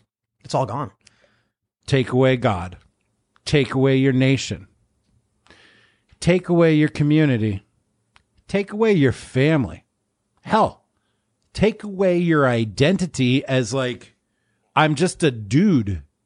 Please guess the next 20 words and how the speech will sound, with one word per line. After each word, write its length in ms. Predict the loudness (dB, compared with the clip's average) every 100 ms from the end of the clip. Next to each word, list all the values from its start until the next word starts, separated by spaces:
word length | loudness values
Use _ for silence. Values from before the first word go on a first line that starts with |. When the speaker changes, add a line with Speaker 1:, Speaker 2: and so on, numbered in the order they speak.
| _ -12
Speaker 1:
Not 160 | -10
anymore. 400 | -10 -12 -12 -12 -6
Speaker 2:
Not 320 | 0 2 2
anymore. 600 | 2 0 0 0 0 -4 _ -8
You 200 | -6 -4
know 300 | 0 2 4
what? 360 | 2 0 -4 -2
There's 240 | -2 -2
no 580 | -2 2 4 4 4 2
meaning 680 | 0 0 0 -2 -2 -4 -8
by 800 | -6 -2 0 0 0 -2 -6 -10 _ -4
design. 800 | -2 -2 -4 -2 -2 -6 -10 -18 _ _ _ _ _ _ _
Why? 600 | -6 -2 2 2 2 0 _ _ _
So 220 | -4 0
that 100 | 2
you 120 | 0
can 180 | -2 -2
have 220 | 0 0
your 160 | 0 -4
ego, 580 | -2 0 2 2 2 0